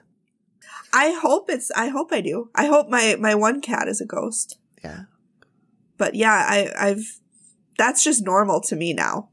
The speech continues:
Speaker 1: to
Speaker 2: Yeah.
Speaker 1: feel that. Like, that doesn't even scare me
Speaker 2: It's
Speaker 1: anymore.
Speaker 2: so weird.
Speaker 1: Yeah,
Speaker 2: I
Speaker 1: it is.
Speaker 2: suppose, you know, once you desensitize yourself to it a little bit.
Speaker 1: Mm-hmm.
Speaker 2: The daughter says she feels,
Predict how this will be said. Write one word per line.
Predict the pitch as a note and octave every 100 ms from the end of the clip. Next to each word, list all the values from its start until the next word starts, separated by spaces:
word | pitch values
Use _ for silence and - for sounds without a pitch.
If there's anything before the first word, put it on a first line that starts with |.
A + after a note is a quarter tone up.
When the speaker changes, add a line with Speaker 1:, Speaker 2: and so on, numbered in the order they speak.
| -
Speaker 1:
to | G#3
Speaker 2:
Yeah. | C3+
Speaker 1:
feel | F#3+ F#3
that. | - - -
Like, | F#3+ -
that | A3
doesn't | A#3 A3
even | F3+ F3+
scare | - D3 -
me | - -
Speaker 2:
It's | - -
Speaker 1:
anymore. | B1+ -
Speaker 2:
so | B1
weird. | - G1+ G1+ - _ _ _ _
Speaker 1:
Yeah, | - F#3+
Speaker 2:
I |
Speaker 1:
it | G3
is. |
Speaker 2:
suppose, | - F4 D#4 D#3+ - -
you | - F3
know, | F3
once | G3 -
you | G3+ - _ - _ _ - - - -
desensitize | G#3 F#3 F#3+ C4+ D#3+ C3+ D3
yourself | - C#3 C#3+
to | - C#3+
it | D#3
a |
little | D#3 -
bit. | F3 G#3 _ _ _ _ _ G#3
Speaker 1:
Mm-hmm. | A3 G#3 G#3 _ _ -
Speaker 2:
The | B3
daughter | B3+ B3 C4+ C4
says | G#3 F#3
she | -
feels, | F#3+ E3+ E3+ D#3 -